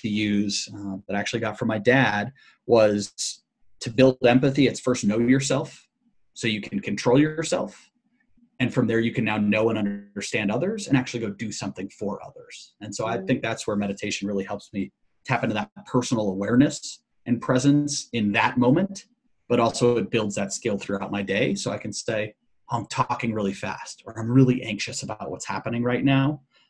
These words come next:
Speaker 1: I, I need to slow down or uncover that and take a little bit more control as I think about creating that person that I'm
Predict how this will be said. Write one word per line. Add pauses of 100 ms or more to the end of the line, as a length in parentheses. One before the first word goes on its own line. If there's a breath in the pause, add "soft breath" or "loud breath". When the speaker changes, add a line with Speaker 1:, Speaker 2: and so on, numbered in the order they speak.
(280)
Speaker 1:
I, (160)
I
need
to
slow
down
or
uncover
that
and
take
a
little
bit
more
control (420)
as
I
think
about
creating
that
person (260)
that
I'm